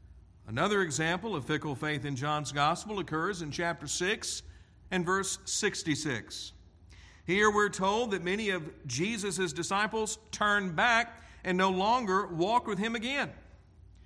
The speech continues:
The reason for their departure was their strong disapproval over what Jesus had taught. They were enamored over his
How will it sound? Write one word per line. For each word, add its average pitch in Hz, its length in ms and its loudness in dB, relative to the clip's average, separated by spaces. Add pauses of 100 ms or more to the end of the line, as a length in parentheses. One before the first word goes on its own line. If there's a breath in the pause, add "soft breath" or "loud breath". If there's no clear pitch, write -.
(280 soft breath)
The 180 100 2
reason 208 680 0
for 208 120 -4
their 202 160 2
departure 190 920 0
was 214 600 0
their 208 200 0
strong 226 600 -2
disapproval 226 1000 0 (260 loud breath)
over 202 300 2
what 202 240 -2
Jesus 151 500 0
had 233 180 0
taught. 262 500 0 (680 loud breath)
They 185 180 4
were 214 420 2
enamored 185 920 2
over 180 280 2
his 156 400 -2